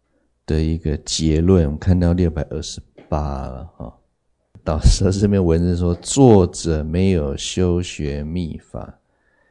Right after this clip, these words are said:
没有如上所说的修持经验，只是从印度佛教的解行演变，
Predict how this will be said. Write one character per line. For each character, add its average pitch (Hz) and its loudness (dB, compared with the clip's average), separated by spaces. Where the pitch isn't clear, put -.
没 98 4
有 90 6
如 87 2
上 87 0
所 73 -8
说 85 -2
的 76 -6
修 85 -4
持 71 -10
经 78 -10
验， 73 -8
只 - -8
是 101 -2
从 82 -4
印 92 0
度 90 0
佛 78 -8
教 78 -4
的 - -10
解 76 -6
行 73 -6
演 60 -6
变， 82 -2